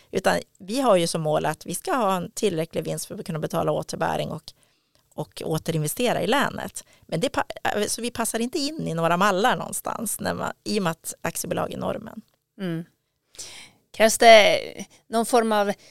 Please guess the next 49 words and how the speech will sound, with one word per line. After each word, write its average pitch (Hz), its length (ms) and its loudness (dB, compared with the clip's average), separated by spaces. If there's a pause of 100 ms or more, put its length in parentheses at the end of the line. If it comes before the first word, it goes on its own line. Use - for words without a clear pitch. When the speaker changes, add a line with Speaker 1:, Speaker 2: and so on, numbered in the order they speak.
(640)
Speaker 2:
alltså 226 160 2
du 226 80 6
har 240 120 10
ju 233 140 10
varit 220 220 4
inne 233 240 4
på 190 220 4
hos 180 400 4
gemene 196 380 2
man 185 460 4
det 165 60 10
här 160 140 10
med 170 140 0
utbildning 165 600 -2
och 160 80 0
vad 156 260 2
är 156 100 0
ett - 100 -8
kooperativ 165 760 -4
och 156 100 -2
hjärtat - 600 -4
i 170 180 -6
det 160 160 -4
och 165 80 -4
sådär, 165 220 0
men 175 160 -4
ser 175 200 0
du 170 80 0
att 165 100 0
det 175 60 -6
krävs 170 460 0
någonting 170 500 -4
från 170 180 -4
nationellt 196 720 -2
håll, - 240 -6
från 165 200 -8
lagstiftarens 190 880 0
håll 151 360 0
eller - 180 -2
sådär 156 160 2
för 156 240 2
att - 240 -2 (360)
underlätta 175 880 0
för 156 180 -4
den 151 160 -4
här 139 220 -4
typen - 400 -12
av 156 240 -8 (560)
företagande? - 580 -10